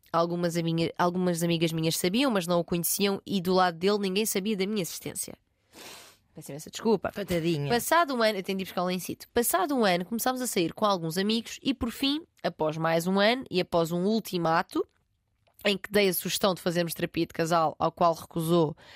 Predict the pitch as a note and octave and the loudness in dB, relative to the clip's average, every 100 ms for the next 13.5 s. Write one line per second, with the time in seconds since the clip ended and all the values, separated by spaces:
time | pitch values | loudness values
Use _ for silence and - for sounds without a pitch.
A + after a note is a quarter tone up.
0 | - _ G3 F#3+ E3+ F3+ - D#3+ - D#3 | -20 _ 2 2 2 -4 -2 -4 -2 -4
1 | D3+ - F#3+ - A3+ C4+ D4 - - - | -2 -2 -2 0 0 0 -2 -10 -18 -6
2 | - A#3+ C4+ C#4+ C#4+ C4 - B3+ B3+ C#4 | -2 0 2 0 0 -4 -2 -2 0 2
3 | G#3+ D#3 - - _ _ - - - - | 0 0 -6 -18 _ _ -20 -20 -20 -20
4 | _ _ _ - _ - - - E3+ G3+ | _ _ _ -20 _ -16 -10 -6 -2 2
5 | F#3 G#3+ - - G3 - A3+ B3+ C#4 D#4 | 0 -2 -6 0 2 2 0 0 2 2
6 | F4 B4 B4+ B4 E4+ C4+ A3+ A3 A3 D4+ | 2 2 4 4 2 0 0 0 2 0
7 | - - A#3+ D#3+ - G#3 A3 B3 B3 D4 | -4 -2 2 2 4 4 4 2 2 2
8 | D#4+ C4+ C#4 C#4 C4+ B3 B3 A3+ A#3+ A#3 | 2 4 4 4 0 -2 0 2 4 4
9 | G3+ E3+ D#3 - - D4+ - A#3+ A3 G3+ | 4 2 -2 -2 2 2 2 0 2 2
10 | E3+ A#2+ - - A#3 - C#3+ - - C#4+ | 2 0 -4 -4 -4 -4 -8 -10 -4 0
11 | D#4+ D4 D#4 B3 A#3 G#3 A#3 A#3 A3+ G#3 | 2 2 2 0 -2 0 0 2 0 0
12 | A3+ G3 A#3+ B3+ B3 B3 A#3+ G#3+ E3+ A#3 | -2 0 0 0 -2 -4 -6 -6 -4 -2
13 | B3+ G#3 G#3 A#3 - | 0 2 2 2 -4